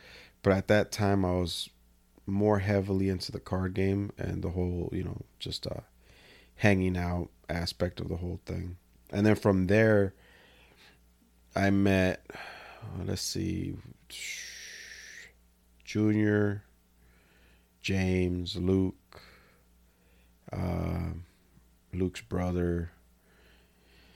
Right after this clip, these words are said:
I think Tapia, uh, Carlos, Gabe, Silver,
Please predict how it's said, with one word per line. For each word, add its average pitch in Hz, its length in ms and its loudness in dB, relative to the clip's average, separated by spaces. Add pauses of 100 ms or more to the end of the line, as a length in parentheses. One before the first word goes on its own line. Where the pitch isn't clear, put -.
(1000)
I - 40 -18
think 107 240 2
Tapia, 95 840 4 (1200)
uh, 50 680 -6 (1400)
Carlos, 90 1200 -2 (1300)
Gabe, 92 580 2 (220)
Silver, 90 920 2